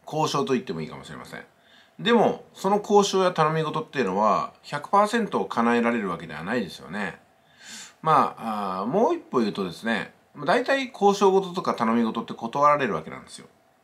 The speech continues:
じゃあ、そっからなんですよね、真価が問われるのは。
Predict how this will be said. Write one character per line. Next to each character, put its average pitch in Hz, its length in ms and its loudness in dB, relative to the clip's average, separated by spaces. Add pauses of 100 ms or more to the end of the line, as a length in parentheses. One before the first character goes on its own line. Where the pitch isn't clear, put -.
(400)
じ 165 100 -2
ゃ 156 80 6
あ、 - 160 0 (120)
そ - 160 -8
っ 185 80 -8
か 233 100 0
ら 170 80 4
な 95 140 -2
ん 80 60 -10
で 80 40 -16
す 82 60 -16
よ 82 60 -10
ね、 117 260 -8
真 120 220 -4
価 87 100 -4
が 85 100 -4
問 90 140 -8
わ 92 80 -4
れ 95 60 -6
る 82 60 -10
の 73 120 -12
は。 - 80 -16